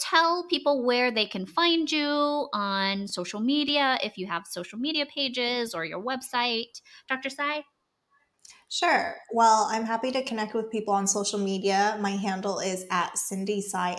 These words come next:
Speaker 2: M D, C I N D Y T S A I M D. I'm on LinkedIn, Instagram, Facebook, all the, um, social media channels.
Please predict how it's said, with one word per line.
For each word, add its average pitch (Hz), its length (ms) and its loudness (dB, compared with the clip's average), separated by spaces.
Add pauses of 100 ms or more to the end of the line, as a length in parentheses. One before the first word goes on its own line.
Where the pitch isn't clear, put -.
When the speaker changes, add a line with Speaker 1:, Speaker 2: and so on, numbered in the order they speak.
Speaker 2:
M 175 260 -4
D, 202 440 -4
C - 260 -4
I 185 120 0
N 185 180 -4
D 185 140 -4
Y 175 280 -2
T 196 180 -4
S 190 220 -4
A 180 100 -8
I 180 240 -4
M 185 240 -4
D. 214 380 -2 (380)
I'm 185 180 -2
on 180 320 -2
LinkedIn, 208 640 -2
Instagram, 202 640 -2
Facebook, 190 600 -2
all 185 220 -2
the, 180 400 -2
um, 180 240 -8
social 196 380 -6
media 190 420 -4 (360)
channels. 208 720 0